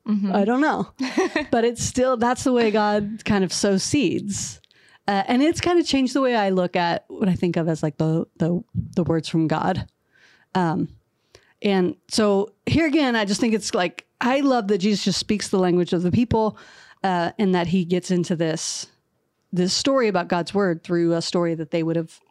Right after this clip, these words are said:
Speaker 2: they probably would have sowed seed, like, that week.
Speaker 1: Right. Like, it'd be a different parable for us today.
Speaker 2: Right.
Speaker 1: But for his audience, it worked.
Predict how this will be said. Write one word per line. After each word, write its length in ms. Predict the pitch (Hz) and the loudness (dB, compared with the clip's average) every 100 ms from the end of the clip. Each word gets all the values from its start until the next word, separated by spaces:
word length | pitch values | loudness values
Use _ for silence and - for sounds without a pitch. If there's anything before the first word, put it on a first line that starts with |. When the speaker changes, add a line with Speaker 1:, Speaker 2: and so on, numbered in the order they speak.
| - | -4
Speaker 2:
they 120 | 202 | -2
probably 240 | 202 208 196 | 0 0 2
would 120 | 196 | 0
have 80 | 180 | 0
sowed 360 | 190 185 165 | 0 0 -2
seed, 460 | - 185 175 165 180 _ _ - - | -2 0 0 -2 -6 _ _ -14 -10
like, 140 | 175 | -4
that 180 | 165 165 | -4 -2
week. 340 | 170 - - - | -2 -4 -12 -4
Speaker 1:
Right. 320 | 226 202 - | -2 -2 -2
Like, 120 | 240 | -2
it'd 120 | 233 | -2
be 100 | 233 | -2
a 60 | 214 | -2
different 280 | 208 208 202 | -2 -4 -4
parable 380 | 208 180 180 165 | -2 -2 -2 -4
for 180 | - - | -4 -4
us 280 | 170 - - | -4 -8 -6
today. 560 | 190 170 147 156 180 - | -2 -2 0 -2 -4 -2
Speaker 2:
Right. 260 | 196 - - _ _ | -4 -4 -12 _ _
Speaker 1:
But 160 | - - | -6 -4
for 240 | - 180 - _ - | -6 -6 -8 _ -12
his 180 | - 202 | -4 -2
audience, 480 | 180 170 170 165 - | 0 0 -2 -4 -6
it 100 | - | -6
worked. 380 | 160 - - | -4 -6 -10